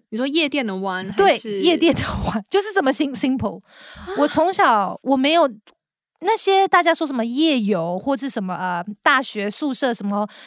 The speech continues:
Speaker 2: 骑车，
Speaker 1: 对。
Speaker 2: 然后去，然后
Speaker 1: 夜冲啊，
Speaker 2: 夜冲，
Speaker 1: 夜跑啊，
Speaker 2: 然后去
Speaker 1: 夜唱啊。
Speaker 2: K T V，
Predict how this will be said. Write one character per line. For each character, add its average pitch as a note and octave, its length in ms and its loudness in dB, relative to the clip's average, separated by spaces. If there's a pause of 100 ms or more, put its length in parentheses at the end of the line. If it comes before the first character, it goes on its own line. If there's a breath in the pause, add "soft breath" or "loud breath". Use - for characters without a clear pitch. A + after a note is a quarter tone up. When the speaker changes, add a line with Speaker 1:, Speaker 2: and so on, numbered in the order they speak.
Speaker 2:
骑 C4+ 280 -4
车， D4+ 480 4
Speaker 1:
对。 C#4+ 80 2
Speaker 2:
然 A#3 220 2
后 B3+ 280 4 (320 loud breath)
去， C#4+ 200 -8
然 A#3+ 120 -2
后 D4 200 2 (160)
Speaker 1:
夜 C#4+ 200 2
冲 A3+ 360 0
啊， A#3 140 6
Speaker 2:
夜 B3+ 160 2
冲， - 40 8
Speaker 1:
夜 E4+ 60 8
跑 G3 300 6
啊， F#3 320 0
Speaker 2:
然 C4 100 2
后 D#4+ 60 4
去 A#3+ 80 2
Speaker 1:
夜 G#3+ 80 2
唱 D4 180 2
啊。 G#3 80 4
Speaker 2:
K D#3+ 120 4
T - 20 0
V， D3+ 460 0